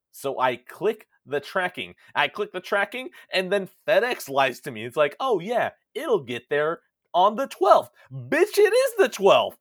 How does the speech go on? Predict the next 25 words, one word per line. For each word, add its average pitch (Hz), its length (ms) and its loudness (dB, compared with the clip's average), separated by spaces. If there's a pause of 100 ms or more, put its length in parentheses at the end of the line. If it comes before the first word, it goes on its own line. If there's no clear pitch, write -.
Where 277 380 0
is 508 260 -2
this 175 240 -2
thing? 98 340 -10 (280)
And 202 160 4
it's 196 140 2
like, 185 260 4
"Oh, 220 380 4 (120)
it's 294 260 -8
in 127 180 -6
San 185 360 -4
Antonio." 107 640 -6 (120)
Bitch, 277 340 -2
I 240 180 4
live 269 320 -6
in 226 160 -8
Houston. 349 1200 0 (440)
What - 180 -10
the 523 100 8 (160)
fuck 466 160 4
is 262 160 0
wrong? 381 300 4
Fucking - 320 -2
FedEx. 123 500 0
Whatever. 156 300 -2